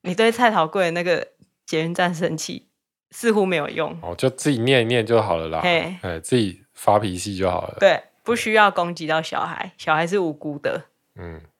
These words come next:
Speaker 1: 啊，然后就会，这是第一个层次嘛。啊，第，第二个层次就是，小孩既然是无辜的，那
Speaker 2: 对。
Speaker 1: 为什么他要被蔡阿嘎这样利用嘛？
Speaker 2: 你说网红利用自己小孩？
Speaker 1: 对啊。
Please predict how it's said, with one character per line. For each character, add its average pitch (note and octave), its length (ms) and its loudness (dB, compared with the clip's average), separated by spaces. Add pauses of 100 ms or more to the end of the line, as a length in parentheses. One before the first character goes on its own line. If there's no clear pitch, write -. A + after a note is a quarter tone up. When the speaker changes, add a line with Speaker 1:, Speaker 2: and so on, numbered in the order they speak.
(160)
Speaker 1:
啊， F#3 100 -4
然 F#3 80 2
后 G3+ 80 6
就 B3 180 6
会， A#3+ 400 2 (140)
这 C4 120 6
是 C#4 60 6
第 C4 200 0
一 - 20 4
个 A#3+ 100 8
层 F#3+ 240 0
次 F#3 200 -8
嘛。 B2+ 260 -4
啊， A#3 80 6
第， C4 380 0
第 C#4 100 4
二 C4 100 10
个 G#3+ 120 2
层 G3+ 200 -2
次 G3+ 200 -4
就 G#3 160 0
是， G3 260 0 (240)
小 F3 300 4
孩 F#3+ 200 6
既 C4 220 -4
然 F#3+ 220 4
是 A#3+ 160 -2
无 F3+ 200 -2
辜 G3+ 240 -2
的， F3 340 2 (260)
那 A3+ 160 4
Speaker 2:
对。 F3+ 100 2
Speaker 1:
为 F#3+ 180 8
什 A3 160 0
么 D#3 120 -4
他 G3 220 2
要 G3+ 120 6
被 G3+ 380 2
蔡 G3 180 0
阿 E3+ 80 4
嘎 E3+ 160 0
这 F3 60 -4
样 F3 120 -6
利 E3 200 -6
用 E3 240 2
嘛？ - 220 -12 (580)
Speaker 2:
你 G#2 80 -8
说 C3+ 300 6
网 G2 300 2
红 F#2+ 360 -2 (140)
利 A2+ 180 0
用 A2+ 200 4
自 A2+ 120 -4
己 G2+ 100 0
小 F2 240 -2
孩？ - 340 -8 (520)
Speaker 1:
对 F#3+ 120 4
啊。 E3 340 2